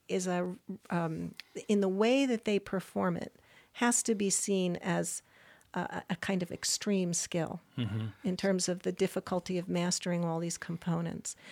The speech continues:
Speaker 1: There are other groups of capuchins in other places that also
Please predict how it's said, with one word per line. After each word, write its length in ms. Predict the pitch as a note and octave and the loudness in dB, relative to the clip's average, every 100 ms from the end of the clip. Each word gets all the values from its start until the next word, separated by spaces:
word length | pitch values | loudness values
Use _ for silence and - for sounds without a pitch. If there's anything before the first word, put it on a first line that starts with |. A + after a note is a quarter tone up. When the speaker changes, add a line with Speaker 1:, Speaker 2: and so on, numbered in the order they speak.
| - - | -4 4
Speaker 1:
There 180 | G#3+ A#3 | 6 8
are 120 | A#3 | 8
other 440 | B3 D4 G#3+ F#3+ | 8 6 4 2
groups 380 | A3 A3+ B3 - | 4 4 6 2
of 100 | - | 0
capuchins 540 | F#3+ - F#3+ - F3+ | -4 0 -2 0 -2
in 120 | F3+ F3 | 0 0
other 180 | E3+ | -2
places 480 | E3+ - G3+ - F3+ | -2 0 2 2 0
that 160 | E3 - | -4 0
also 540 | - G3 - E3 - | 2 4 2 0 -4